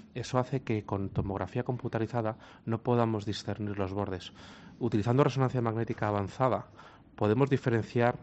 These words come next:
ese tejido tumoral del pulmón que circunda. Y nuestro grupo tiene una, una de las mayores experiencias en la aplicación de este método de imagen en, en cáncer de pulmón.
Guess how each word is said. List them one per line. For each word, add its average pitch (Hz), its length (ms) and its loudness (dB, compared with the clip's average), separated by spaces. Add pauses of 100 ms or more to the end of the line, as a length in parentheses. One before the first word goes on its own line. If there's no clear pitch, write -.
(160)
ese 117 400 0
tejido 113 340 0
tumoral 113 360 4 (300)
del 110 220 4
pulmón 110 380 2
que 107 380 4
circunda. 101 840 0
Y 104 480 -2
nuestro 110 340 -4
grupo 135 300 0
tiene 120 320 2
una, 110 520 -2
una 113 220 -2
de 117 60 -2
las 107 160 0
mayores 107 220 -2
experiencias 110 640 -2
en 101 140 -4 (340)
la 110 80 0
aplicación 110 340 -2
de 113 40 0
este 113 160 -4
método 104 340 -2
de 98 80 -2
imagen 107 540 -2 (380)
en, 98 540 -2
en 101 140 -2
cáncer 98 320 -2
de 92 60 -4
pulmón. 98 400 -2